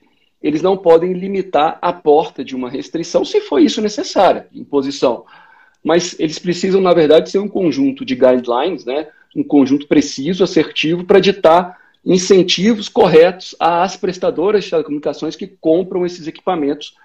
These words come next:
no sentido de garantir a segurança cibernética e o enforcement das redes.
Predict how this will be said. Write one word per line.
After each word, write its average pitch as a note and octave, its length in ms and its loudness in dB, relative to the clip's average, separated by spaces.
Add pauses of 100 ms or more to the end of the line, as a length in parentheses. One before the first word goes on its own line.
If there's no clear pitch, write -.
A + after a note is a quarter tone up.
(140)
no F3 40 -6
sentido D#3+ 320 -8
de D#3+ 100 -8
garantir D3 580 2 (340)
a D3 120 -4
segurança D3 760 2 (240)
cibernética C#3 960 2
e C#3 80 6
o C#3+ 60 4
enforcement C#3 520 2
das D#3 200 0
redes. G#2+ 340 -6